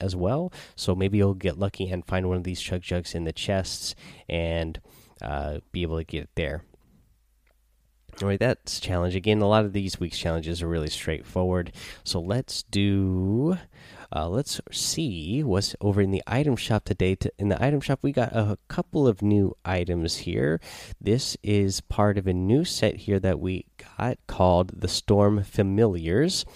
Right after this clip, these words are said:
Uh, the first one we're looking at here is Taro. Comes with a back bling called Trusty Tusks. Uh, I really like the looks of these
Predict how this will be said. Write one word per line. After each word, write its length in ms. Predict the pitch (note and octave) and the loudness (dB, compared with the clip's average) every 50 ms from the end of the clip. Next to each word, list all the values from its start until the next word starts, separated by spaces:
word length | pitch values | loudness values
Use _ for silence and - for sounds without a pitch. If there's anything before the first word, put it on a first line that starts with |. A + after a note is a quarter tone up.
| - - - - - - G#2 - | -20 -18 -16 -16 -14 -14 -16 -8
Uh, 120 | - - D#2 | -4 -4 -2
the 160 | D#2+ F2+ F2 | 0 -2 -2
first 280 | - - C3+ C3+ - - | -2 -2 -2 -2 -2 -2
one 120 | C3 B2 | -2 0
we're 140 | B2 A#2 A#2+ | 2 2 2
looking 340 | A#2 A#2 A#2+ - A#2+ A#2+ A#2+ | 2 0 0 0 0 0 0
at 180 | A#2 A2+ - | 0 -2 -4
here 400 | - - - - C3 C3 C3+ C3+ | -6 -10 -8 -4 0 2 4 4
is 440 | C3+ - - F#2 F2+ F2+ E2+ - - | 2 2 0 0 -2 0 -2 -4 -6
Taro. 600 | _ - - - A2+ A#2+ B2 B2+ C#3 D#3+ A3 C4+ _ _ _ _ _ _ - - - - _ - - _ - - - | _ -4 -2 0 2 4 4 4 4 2 0 -2 _ _ _ _ _ _ -20 -20 -20 -20 _ -20 -20 _ -20 -18 -14
Comes 260 | - - B2+ A#2+ A2+ | -2 0 0 0 2
with 160 | - A2+ G2+ - - | 0 -2 -2 -2 -4
a 400 | - G#2+ G2+ G2 F#2+ F#2+ F#2 F2 - - | -2 0 0 0 0 0 -2 -4 -6 -10
back 380 | F2+ F2+ - G2+ A2+ - _ | -8 -2 0 0 0 -2 _
bling 220 | - B2 B2+ C3 C#3+ | -2 0 0 0 -2
called 360 | - - - F#2+ E2+ E2+ - | -4 0 2 2 2 0 -4
Trusty 680 | - - - - - A#2 - - - _ A2+ A2 G#2+ - _ _ | -12 -14 -8 -2 -2 -2 -2 -4 -8 _ -6 -8 -8 -10 _ _
Tusks. 640 | - A2 - E3 - - - - - - - - - - - - - B2+ A#2+ A2 - | 0 0 0 0 -4 -12 -14 -12 -10 -10 -8 -10 -10 -12 -18 -20 -18 -18 -18 -16 -4
Uh, 180 | - G#2 G2+ - - | 0 0 0 0 2
I 100 | - D3+ | 0 2
really 300 | C#3 G#2 G#2+ B2 C#3+ A2+ | 2 2 2 2 0 2
like 200 | F2 G#2+ A2+ _ | 2 2 0 _
the 100 | - D2+ | -4 -2
looks 320 | E2 F#2 F#2 - - - | 0 0 0 0 -4 -8
of 240 | - - F2+ E2 F2 | -6 -6 -6 -6 -4
these 500 | F2 F2 F2 E2 D#2+ - - - - | -4 -2 -2 -2 -4 -4 -4 -6 -6